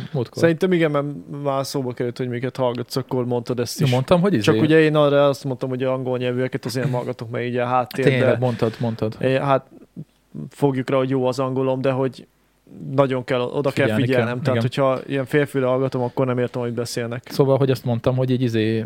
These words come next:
Speaker 1: ott, ö, persze piálnak. Jó, most mi is megittunk egy izét, egy, ö, forró
Speaker 2: Nem
Speaker 1: bort,
Speaker 2: is
Speaker 1: mert
Speaker 2: én
Speaker 1: meg is
Speaker 2: fogok
Speaker 1: szoktunk, ja.
Speaker 2: hazavezetni egészségetekre.
Speaker 1: De hogy, <laughs> de hogy ott simán izé be is tépnek meg minden podcast, podcast közben, és így.
Speaker 2: Hát,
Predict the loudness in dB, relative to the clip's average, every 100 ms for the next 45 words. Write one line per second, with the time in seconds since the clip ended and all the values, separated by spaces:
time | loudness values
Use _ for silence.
0 | -6 -10 -2 0 2 2 2 0 -6 _
1 | _ 0 0 2 -2 -2 -2 -2 0 -2
2 | -2 -4 -6 -4 -6 -6 -6 -8 -6 -4
3 | -4 -4 -4 -2 -2 -4 -6 -6 -8 -4
4 | -2 0 2 2 2 2 0 0 0 2
5 | 2 4 2 0 -2 -4 -2 -2 -2 -2
6 | -2 -4 -2 0 2 2 2 0 2 2
7 | 2 -12 -20 -2 2 4 4 2 2 2
8 | 0 0 0 -2 -2 -2 -2 -4 -4 -2
9 | -2 -4 -6 -8 -8 -10 -10 -4 -4 -2
10 | -8 -2 0 0 0 0 2 0 -2 -6
11 | -6 -20 -6 -2 0 0 0 2